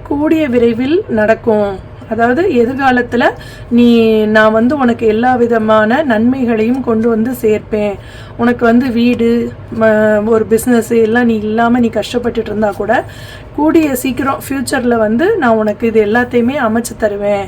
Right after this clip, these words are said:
அப்படின்னு சொல்றாங்க. So, நீ வந்து கவலைப்படாத, நான் உன் கூடவே தான் இருக்கேன். நீ வந்து ஒரு அம்மாவா நீ, நீ நினைச்சிட்டு என் கூடவே இருந்து என்னை வழிபாடு செய்தேனா, நான் உன்-, என்னைக்கும் உனக்கு ஹெல்ப் பண்ணுவேன்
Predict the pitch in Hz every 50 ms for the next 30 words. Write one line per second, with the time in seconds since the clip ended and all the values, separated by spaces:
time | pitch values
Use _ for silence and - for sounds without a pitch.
0 | - - - 208 196 190 202 208 220 220 - 214 190 190 196 196 190 190 190 -
1 | - - - - - - - - - - 240 233 226 - 285 294 302 269 247 247
2 | 240 226 226 233 247 294 247 - 233 208 208 254 285 247 - 240 214 208 202 196
3 | 208 220 240 233 208 208 214 214 220 214 214 214 208 - 254 254 269 262 262 247
4 | 240 240 247 240 254 262 254 226 220 220 220 214 - - 214 208 214 202 196 -
5 | - - - - - - - 220 226 226 226 226 220 220 240 285 320 320 269 240
6 | 240 226 208 208 214 233 254 262 262 262 269 277 269 254 240 233 226 214 214 208
7 | 214 208 214 208 214 247 254 - - 247 240 - 269 311 403 453 440 - 233 220
8 | 202 196 - 254 262 254 254 233 233 247 262 254 233 220 233 220 233 269 311 427
9 | - - - - - - - 220 220 220 220 220 214 208 220 254 262 277 262 247
10 | 240 - - 226 220 220 226 220 208 214 240 277 349 415 - - 240 226 220 208
11 | 214 208 202 208 208 214 220 240 262 277 302 302 262 - 339 339 311 269 233 226
12 | 233 - 247 233 - 233 220 233 233 - 233 208 208 202 196 202 202 196 190